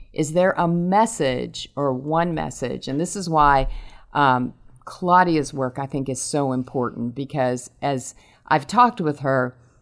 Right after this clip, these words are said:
her work is some of the first that we've done in Florida, I believe, on a real social marketing approach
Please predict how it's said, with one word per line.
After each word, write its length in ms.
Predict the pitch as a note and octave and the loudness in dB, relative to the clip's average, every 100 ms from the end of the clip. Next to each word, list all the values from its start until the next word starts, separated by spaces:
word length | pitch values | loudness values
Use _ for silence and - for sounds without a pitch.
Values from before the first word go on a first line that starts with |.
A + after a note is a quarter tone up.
| _ - | _ -8
her 160 | - G4 | -2 0
work 480 | G3+ F3 E3+ C#3+ - | 0 4 6 4 2
is 140 | C#3 | -4
some 200 | - D3+ | -2 0
of 100 | C#3 | 0
the 80 | B2+ | -4
first 760 | - - E3 C3+ A#2 - - C3 | -8 -4 0 2 0 -6 -6 0
that 180 | C#3 | 0
we've 180 | D3+ C#3+ | 2 0
done 200 | D#3 C#3+ | 0 -2
in 100 | B2+ | -2
Florida, 500 | B2+ - G#3 G#3+ F3+ | -6 -4 0 2 4
I 140 | - C#3 | 2 0
believe, 360 | C#3 C3+ C3+ - | -2 -2 -2 -2
on 140 | C#3+ | -4
a 80 | B2+ | -4
real 500 | C3+ E3 A3 A#3+ A3+ | -6 -2 2 2 2
social 560 | - - D#3+ D3+ D#3+ | -2 0 0 0 -2
marketing 680 | D3 C3+ C3 C#3 C3+ B2 - | -2 0 0 0 -4 -4 -2
approach 640 | - - A2+ - - - | 0 0 0 -2 -8 -10